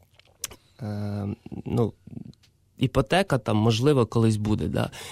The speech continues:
В Америці вважається нормальною іпотека на двадцять років, там три відсотка, у нас такого немає. У нас іпотека — це теж зло.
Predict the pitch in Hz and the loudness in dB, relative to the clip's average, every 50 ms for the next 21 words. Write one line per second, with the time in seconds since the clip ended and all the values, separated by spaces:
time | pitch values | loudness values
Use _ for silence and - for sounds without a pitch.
0 | - - - - - - 113 120 113 143 143 127 113 - - 101 104 104 113 110 | -16 -18 -14 -8 -2 2 4 4 6 4 4 2 0 -2 -4 -2 0 2 2 2
1 | 107 - - 107 104 110 110 110 113 107 104 104 104 - - - - - - - | 2 2 2 2 2 4 4 4 4 4 4 4 4 2 2 0 -2 -6 -4 -2
2 | 104 101 - - 95 - - - 113 107 - - - 175 202 - - 120 110 - | -4 -4 -2 -4 -4 -2 0 0 0 0 -2 -2 -2 -2 -2 -2 -4 -8 -10 -8
3 | - - - - - 120 110 117 113 - - - 180 - - - - - 113 113 | -10 -10 -4 0 0 2 2 0 -2 -2 -2 -2 -2 -2 -4 -8 -6 -2 -2 -2
4 | 110 - - - - - - 104 110 110 107 113 127 143 156 143 117 113 - - | -2 -2 -6 -10 -6 -4 -2 0 2 2 2 2 0 0 0 0 -2 -4 -6 -12
5 | - - - - - - - - - 107 113 - - - - - - - - - | -16 -16 -16 -18 -18 -10 -4 -2 0 0 0 -2 -6 -8 -8 -8 -8 -8 -8 -8
6 | - - - - - - - - - 98 98 104 104 107 107 76 69 71 - | -8 -8 -10 -10 -10 -12 -8 -4 -4 -2 -2 -2 -2 -2 -2 -2 -2 -2 -4